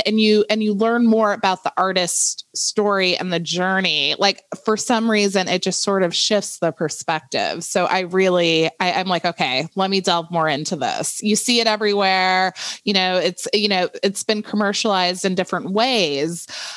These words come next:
but, you know, his story is really great. And I wanna just touch back on his earlier life, just sort of the, um, you know, he gets to New York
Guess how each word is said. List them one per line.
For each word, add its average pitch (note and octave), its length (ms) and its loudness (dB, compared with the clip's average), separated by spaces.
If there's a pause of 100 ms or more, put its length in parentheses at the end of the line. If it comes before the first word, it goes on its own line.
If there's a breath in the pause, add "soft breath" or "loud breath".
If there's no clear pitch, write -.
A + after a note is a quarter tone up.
(200 loud breath)
but, F3+ 420 2 (420)
you A3 120 4
know, F#3 200 0
his G#3 280 0
story A3 560 0
is E3+ 240 -2 (220)
really F#3 340 4
great. F3+ 320 2
And F#3 100 -2
I F#3 100 0
wanna G3+ 300 0
just - 440 -6 (600)
touch - 520 0 (140)
back G3+ 420 0
on F#3 500 0 (380 loud breath)
his G3 340 0 (140)
earlier G3+ 380 2
life, G#3 480 2
just - 240 -2
sort G3+ 200 0
of F#3 280 -2
the, F3+ 460 2
um, F3 280 -4
you G#3 140 0
know, E3+ 100 -2
he F3 140 -6
gets F#3 340 -2
to G#3 140 -2
New G3 80 0
York E3+ 500 -2